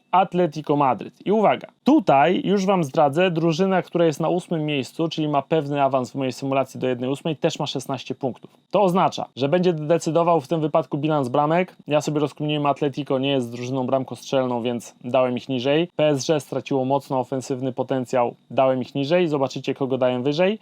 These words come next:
Tak czy owak, weźmy pod uwagę to też, że tutaj, czy ten Juventus, czy Inter, Atletico, P S G,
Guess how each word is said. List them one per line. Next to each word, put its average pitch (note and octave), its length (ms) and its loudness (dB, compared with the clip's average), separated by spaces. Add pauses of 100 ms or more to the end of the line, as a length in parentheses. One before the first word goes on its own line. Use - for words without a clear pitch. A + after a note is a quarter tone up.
(120)
Tak D3 200 2
czy D3 140 2
owak, C#3+ 240 2
weźmy C#3 320 0
pod B2+ 160 0
uwagę B2 320 0
to C3 140 -2
też, B2+ 220 0
że A#2 160 -2
tutaj, B2+ 360 0
czy C3 160 -6
ten C3 160 0
Juventus, C3 500 -2
czy C#3 160 0
Inter, C#3 340 0
Atletico, C3+ 520 -2
P C3 120 0
S A#2+ 160 -2
G, C#3+ 240 2